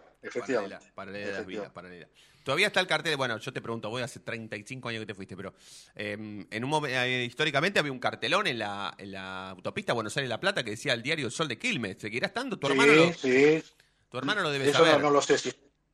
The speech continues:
Speaker 1: no lo sé si está el cartel o no,
Speaker 2: Mm.
Speaker 1: pero por eso lo puedo saber, porque tengo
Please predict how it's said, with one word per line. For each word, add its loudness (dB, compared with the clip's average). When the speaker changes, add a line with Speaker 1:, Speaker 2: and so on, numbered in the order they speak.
Speaker 1:
no 8
lo 12
sé 8
si 4
está 6
el 8
cartel 4
o 6
no, 4
Speaker 2:
Mm. -12
Speaker 1:
pero 2
por 6
eso 6
lo 8
puedo 4
saber, 6
porque -2
tengo 4